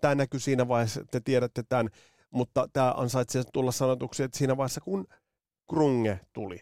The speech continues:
tai tultiin yhdeksänkymmentäluvun puolelle, niin tietty musiikillinen ilmaisumuoto oli vaan pahasti vanhentunut. Tai sama, mikä ehkä kävi kaksituhattaluvun, kaksituhatta kymmenen vuoden, vuosikymmenelle tultaas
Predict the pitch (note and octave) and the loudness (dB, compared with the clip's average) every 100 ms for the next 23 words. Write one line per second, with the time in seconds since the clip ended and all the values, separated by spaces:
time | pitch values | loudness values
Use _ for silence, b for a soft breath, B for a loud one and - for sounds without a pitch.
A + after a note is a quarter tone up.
0 | - D3+ D#3 G3+ G3 F3+ E3 D#3+ C#3+ C3 | -2 -2 2 2 2 2 4 4 2 0
1 | - A2+ A#2 G#2 G2+ G2 F2+ F#2 - F#2 | -2 -4 -2 -2 -2 -4 -4 -8 -8 -8
2 | E2+ E2+ E2+ - C3 D#3+ D#3+ - D3 C#3+ | -6 -8 -10 -6 -4 0 -2 0 -2 -2
3 | C#3+ C3 C#3+ C3 C3+ C3 C#3+ D#3 - C3+ | -4 -4 -2 0 0 -2 -4 -8 -4 0
4 | C3 B2 C#3 B2+ - - C#3+ A#2+ C3+ A2+ | 0 -2 -2 -2 -2 -4 -4 0 0 0
5 | G2+ b b _ - A2+ G#2 - F2 E2+ | -2 b b _ -2 0 0 -4 -10 -10
6 | - F#2 - - _ _ E3 E3+ - E3+ | -12 -14 -18 -20 _ _ 2 2 2 2
7 | D#3+ D3+ - C#3+ - B2+ - A#2+ C#3 A#2+ | 2 0 2 0 2 -2 -4 -6 -2 0
8 | A#2+ A#2+ - - A2 - A2+ G#2+ G#2+ G2+ | 0 -2 -2 -6 -8 -4 -4 0 -2 -4
9 | B B B - B2 - A#2+ - B2+ A2+ | B B B -6 -4 -4 -6 -4 0 2
10 | G#2+ G2+ G#2+ G#2 G#2 - A#2 - G2+ - | 2 0 -2 -2 -4 -6 -14 -16 -16 -16
11 | B2 - - E2+ - C3 B2+ A2 - A#2 | -16 -16 -16 -18 -18 -6 -4 -4 -2 0
12 | A2 G#2+ G#2 A2+ G#2 A2 G#2 - | 2 0 -2 -6 -4 -4 -4 -8